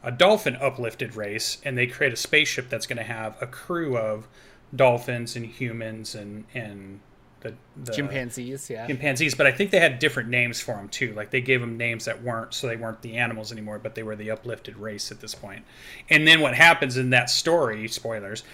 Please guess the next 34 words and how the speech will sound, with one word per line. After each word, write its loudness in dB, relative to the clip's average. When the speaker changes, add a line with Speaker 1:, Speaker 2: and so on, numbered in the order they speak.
Speaker 1:
is 2
we 4
stumble 6
into 2
the 4
rest 4
of -2
the -2
galactic -4
world -2
out -8
there, -10
who's -6
been 0
leaving 2
us 0
alone -2
until -4
we, -8
apparently 4
the 0
way 8
it 2
works 2
is -8
everybody 4
leaves 0
you 0
alone -2
until -2
you -4
uplift -2
another -2
species -6